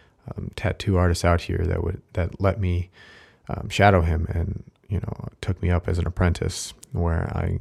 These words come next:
I got to really, you know, I, I had dabbled in it prior, and now I really got to explore and practice and have that guidance, that mentorship that I'll, you know, I, I, I could never repay him. And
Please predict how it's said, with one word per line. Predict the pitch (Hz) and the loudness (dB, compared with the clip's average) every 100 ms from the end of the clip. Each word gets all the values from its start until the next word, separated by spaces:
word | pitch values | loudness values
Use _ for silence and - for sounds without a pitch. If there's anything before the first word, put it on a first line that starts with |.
| - | -6
I | 92 | -4
got | 85 85 | -2 0
to | 87 | -2
really, | 82 82 85 87 | 0 0 0 -2
you | 85 | -2
know, | 87 90 - - - - _ _ | -4 -6 -10 -20 -20 -20 _ _
I, | - | -2
I | - | 2
had | 98 98 82 _ _ | 4 4 4 _ _
dabbled | 92 92 95 92 | 4 6 4 4
in | 95 | 4
it | 92 | 2
prior, | - 87 87 92 95 95 | 0 2 2 2 0 -2
and | - 85 | -4 0
now | 85 | 2
I | 82 | 2
really | 80 85 80 | 2 0 2
got | 85 - | 0 0
to | - 85 85 85 _ _ _ - | -2 -2 -2 -6 _ _ _ -4
explore | - - - 90 90 - | -2 -2 0 2 2 2
and | 90 82 - - | 0 -2 -4 -8
practice | - 90 87 92 85 - - - | 0 0 0 -2 -2 -4 -8 -6
and | 90 90 | -4 -4
have | - 98 87 85 | -2 2 2 0
that | 87 90 | -2 -2
guidance, | 85 85 85 85 | -2 -2 -2 -4
that | 87 - | -4 -2
mentorship | 87 - - - 92 - - - - - _ _ - | -2 -2 -4 -2 -2 -4 -14 -20 -20 -20 _ _ -2
that | 90 85 82 - - | 0 0 -4 -10 -2
I'll, | 90 87 87 - | 0 2 0 -2
you | 90 | -6
know, | - | -4
I, | - - - | -8 -8 -4
I, | 87 - - - | -6 -4 -4 2
I | 107 | 2
could | - | 4
never | 92 85 | 2 2
repay | 82 - 87 | 0 2 2
him. | 87 | 4
And | 90 90 | 2 0